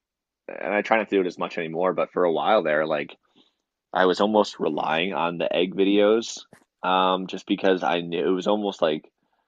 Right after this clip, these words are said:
it was like an easy pass, right? Like, it was like, I post this, I know it's gonna, like, a million views within hours, right? Like, it's just, it's that super viral content that works every time.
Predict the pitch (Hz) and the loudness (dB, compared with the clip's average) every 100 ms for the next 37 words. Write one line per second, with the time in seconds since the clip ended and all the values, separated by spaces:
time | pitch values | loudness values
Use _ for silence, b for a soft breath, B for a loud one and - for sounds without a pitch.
0 | _ _ _ _ _ - 98 92 85 90 | _ _ _ _ _ -14 -8 -6 -4 -4
1 | 85 - 92 98 - - - - 73 85 | -6 -4 -2 -2 -2 -4 -4 -4 -2 0
2 | 90 73 76 80 - 78 76 82 - 90 | 0 0 -2 -4 -4 -4 -4 -2 0 -2
3 | - 92 - 80 82 87 85 85 80 69 | 2 0 0 -6 -2 -2 -2 -4 -6 -8
4 | - 73 67 _ - 87 90 87 82 82 | -8 -8 -8 _ -12 -4 -2 -2 -4 -6
5 | 78 64 - - _ _ _ - 65 87 | -8 -8 -10 -14 _ _ _ -12 -6 -4
6 | 85 76 71 - - 90 85 80 78 85 | -4 -4 -4 -6 -6 0 0 0 -2 -6
7 | 85 - 82 82 - - _ - 82 - | -12 -8 -8 -8 -12 -20 _ -4 -2 -2
8 | - - 95 85 90 85 71 64 73 87 | -8 -6 -6 -2 -2 -4 -6 -4 0 0
9 | 85 78 - 85 78 76 76 69 - B | 0 -2 -4 -6 -6 -6 -6 -8 -12 B
10 | B B 82 85 - 80 76 - 92 76 | B B -2 0 0 -2 -2 0 0 -2
11 | 65 | -6